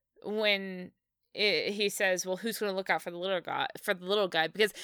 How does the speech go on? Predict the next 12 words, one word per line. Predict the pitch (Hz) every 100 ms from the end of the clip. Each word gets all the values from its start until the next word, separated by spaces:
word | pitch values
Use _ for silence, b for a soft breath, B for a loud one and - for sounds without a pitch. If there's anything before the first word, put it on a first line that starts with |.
| B
because | 262 233 180
Dean's | 254 262 226
been | 240 220
so | - - 233 226
despondent | 185 208 - 254 294 440 233 151 196 226 - B B _
and | 233 226 220 202 b -
nothing | 185 202 240 - 285 277
matters. | 269 269 269 202 185 180 170 180 - - 190
So | 185 240 214 202 196 190
what's | 185 208 -
the | 226 196
point? | 240 240 170 160 -